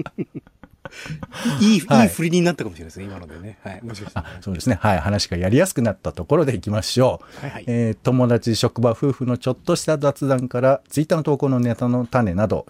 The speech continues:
Speaker 2: 直接役には立たないけれど、あなたと一緒に拾いたい種ラジは世の中のいろんな種を探すポッドキャストです。はい。えー、お相手は、カルチャー中毒者のオレンジさんと、
Speaker 1: どうも。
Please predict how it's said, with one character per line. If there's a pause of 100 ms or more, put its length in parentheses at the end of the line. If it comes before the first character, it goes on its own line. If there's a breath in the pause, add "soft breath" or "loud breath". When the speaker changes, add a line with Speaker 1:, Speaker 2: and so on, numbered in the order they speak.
Speaker 2:
直
接
役
に
は
立
た
な
い
け
れ
ど、
あ
な
た
と
一
緒
に
拾
い
た
い (500 loud breath)
種
ラ
ジ
は
世
の
中
の
い
ろ
ん
な
種
を
探
す
ポ
ッ
ド
キ
ャ
ス
ト
で
す。 (1500 soft breath)
は
い。 (160)
え
ー、
お
相
手
は、 (480)
カ
ル
チ
ャ
ー
中
毒
者
の
オ
レ
ン
ジ
さ
ん
と、 (160)
Speaker 1:
ど
う
も。